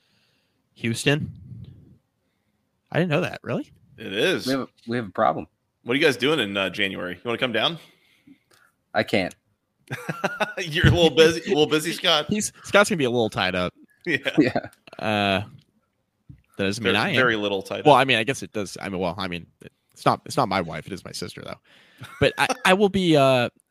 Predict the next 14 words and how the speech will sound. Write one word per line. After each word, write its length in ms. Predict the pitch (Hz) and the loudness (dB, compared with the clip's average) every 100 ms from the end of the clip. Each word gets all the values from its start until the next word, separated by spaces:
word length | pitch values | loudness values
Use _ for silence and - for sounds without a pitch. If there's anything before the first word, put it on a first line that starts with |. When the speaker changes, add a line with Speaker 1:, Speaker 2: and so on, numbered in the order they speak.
| - | -8
Speaker 1:
I 100 | 131 | -4
mean, 300 | 131 117 - _ _ _ _ _ | -4 -6 -12 _ _ _ _ _
yeah, 160 | 160 170 | -4 -4
J-, 120 | - | -6
I 100 | - | -6
mean, 160 | 107 104 | -6 -6
Joey, 300 | 95 170 92 | -6 -6 -8
we 120 | 98 | -10
can 340 | 98 - - _ _ _ _ _ - | -12 -18 -20 _ _ _ _ _ -14
just 220 | - - _ - | -14 -14 _ -4
buy 140 | 98 | -4
tickets 300 | 107 117 - | -2 -8 -6
now, 200 | 151 190 | -6 -4
right? 180 | 95 | -6